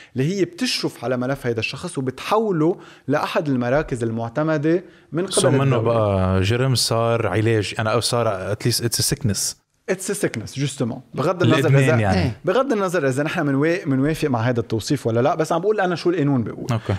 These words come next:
Speaker 1: فبتحوله لأح-، لأحد مراكز ال-، العلاج المجانية، يعني هو العلاج على حساب الدولة مش على حساب الشخص، اللي هي فيها تكون من نور، سكون، whatever.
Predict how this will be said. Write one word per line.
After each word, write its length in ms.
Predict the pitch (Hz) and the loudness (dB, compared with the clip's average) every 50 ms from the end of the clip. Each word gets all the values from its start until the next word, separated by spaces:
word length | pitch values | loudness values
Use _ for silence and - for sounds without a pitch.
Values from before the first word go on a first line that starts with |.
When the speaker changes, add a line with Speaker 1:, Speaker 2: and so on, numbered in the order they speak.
| - - | -4 -2
Speaker 1:
فبتحوله 760 | - 151 147 170 - - - 233 233 226 185 156 139 139 160 | -2 0 0 0 0 0 2 2 2 4 2 2 2 2 2
لأح-، 240 | 160 - - - - | 2 0 -2 -2 -2
لأحد 320 | 147 165 160 - 170 139 | -2 -2 0 -2 -2 0
مراكز 400 | 131 127 135 147 - 139 123 117 | 0 2 0 0 0 0 0 0
ال-، 560 | 113 113 110 110 107 107 110 107 - - 123 | 0 0 2 2 0 0 0 -2 -2 -2 -2
العلاج 440 | 113 110 110 113 120 139 165 170 170 - - | 0 0 2 2 2 2 2 2 0 -2 -2
المجانية، 800 | 135 127 131 151 156 139 131 147 143 147 180 196 160 123 104 104 | 0 0 2 2 0 0 0 0 0 0 0 0 0 -2 -2 -4
يعني 220 | 135 131 123 120 120 | -6 -4 -2 0 2
هو 100 | 135 120 | 2 2
العلاج 240 | 110 120 143 147 | 2 2 2 2
على 100 | 131 110 | 0 -2
حساب 180 | 101 - - 123 | -2 -2 -2 -2
الدولة 340 | 127 127 151 151 139 117 - | 0 2 2 2 2 2 0
مش 160 | - 120 - | -2 -4 -6
على 60 | 139 | -4
حساب 180 | - - 147 120 | -2 -2 0 0
الشخص، 420 | 117 - 127 - - 143 - - - - - - - - - - - | -2 -2 -4 -4 -4 -4 -6 -8 -14 -20 -20 -20 -20 -20 -16 -6 -4
اللي 200 | 131 131 160 185 | -2 0 0 0
هي 60 | 175 | 0
فيها 160 | - 139 131 | 0 0 -2
تكون 300 | 120 - - 139 139 143 | -2 -2 -4 -6 -4 -2
من 160 | 123 113 107 110 | -2 -2 0 0
نور، 200 | 120 139 139 120 | 2 2 0 0
سكون، 500 | - - - - 135 139 135 131 120 110 | -2 -4 -2 0 2 2 2 2 0 0
whatever. 360 | 107 - 82 - - - | -2 -4 -8 -10 -10 -14